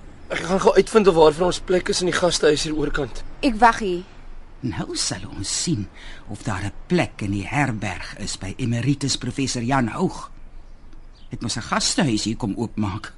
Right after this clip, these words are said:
Speaker 3: Te spandabel om op sy herderspensioen te lewe.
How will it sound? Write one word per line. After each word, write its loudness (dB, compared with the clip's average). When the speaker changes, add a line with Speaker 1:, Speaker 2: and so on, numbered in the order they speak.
Speaker 3:
Te 0
spandabel 2
om 4
op 2
sy 0
herderspensioen 4
te -4
lewe. -2